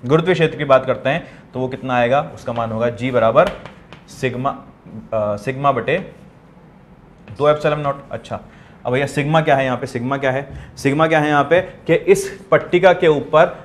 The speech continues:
जो, अ, अ, जो द्रव्यमान है वो किस प्रकार से रखा है? एम बटे ए, ठीक है।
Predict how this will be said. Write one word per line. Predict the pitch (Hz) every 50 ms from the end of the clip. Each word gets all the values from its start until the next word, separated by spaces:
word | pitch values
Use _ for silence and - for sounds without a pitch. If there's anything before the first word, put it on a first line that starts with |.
| - - 117
जो, | 127 160
अ, | - - 123 123 127
अ, | 127 127 120 117 117
जो | 117 127 151 151
द्रव्यमान | 135 131 131 135 139 143 151 160 160
है | 147 123 120 104 107
वो | 113 131 165 180
किस | 175 - - - 139 135 -
प्रकार | 135 131 139 139
से | 139 139
रखा | 131 - - - 156
है? | 170 196 196 - - - - - - - -
एम | 135 143 143 135
बटे | 131 127 - 156
ए, | 160 - - 117 113 104 - - - - - - - - -
ठीक | 147 156
है। | 202 202 202